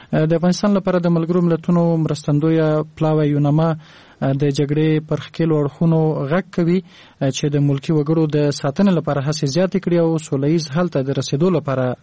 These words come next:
م، دوی، آه، کار وکړي. آه، د یوناما، آه، وروستي ریپورټ له مخې، آه، پنځه زره یو سلو، آه، دوه ویشتو پیښو کې یو زرو شپږ سوه دوه نوي تنه وژل شوي، درې زره څلور سوه دېرش تنه،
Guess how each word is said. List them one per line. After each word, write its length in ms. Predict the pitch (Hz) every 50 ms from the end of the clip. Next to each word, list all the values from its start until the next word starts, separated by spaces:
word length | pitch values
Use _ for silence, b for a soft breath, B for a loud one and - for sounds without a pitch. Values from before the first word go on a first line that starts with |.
| -
م، 160 | 147 143 135 135
دوی، 360 | 131 135 135 135 131 135 143
آه، 120 | 135 135
کار 260 | 131 - - 135 123 127
وکړي. 240 | 131 - - 143 135 - B B B B B B B B B
آه، 100 | 175 170
د 100 | 165 180
یوناما، 440 | 185 190 196 190 190 196 202 208
آه، 520 | 208 208 208 208 202 202 190 - - 170 170
وروستي 600 | 170 170 165 160 160 - - 196 190 190 185 165
ریپورټ 580 | - 170 160 165 165 - - 190 185 180 -
له 60 | 185 170
مخې، 360 | 175 175 - - 180 175 165 165 B B B B B B -
آه، 360 | 147 147 147 147 147 147 147
پنځه 460 | 147 147 - - 156 156 156 151 175
زره 320 | 185 170 180 175 170 170 175
یو 120 | 180 180
سلو، 440 | 175 - - 175 165 165 170 160 156
آه، 440 | - 160 151 147 147 143 143 143 139
دوه 260 | 135 131 127 165 190
ویشتو 560 | 202 190 156 - - - 170 165 165 165 156 156 _ -
پیښو 320 | 180 190 180 - - 175
کې 100 | 180 -
یو 300 | 170 170 165 165 165 165
زرو 160 | 165 156 151
شپږ 280 | 147 156 - - 170 160
سوه 220 | - - 160 151
دوه 160 | 139 135 156 170
نوي 200 | 175 165 160 160
تنه 300 | - 165 160 156 151 151 156 B B B B B B
وژل 240 | 156 151 147 156 151
شوي، 400 | 151 - - 202 190 196 190 185
درې 240 | 156 143 156 175 185
زره 280 | 170 165 170 170 165
څلور 280 | 160 - - 156 165 175
سوه 220 | 165 - 160 147
دېرش 320 | 143 135 143 185 208 180 -
تنه، 320 | - 170 156 147 143 135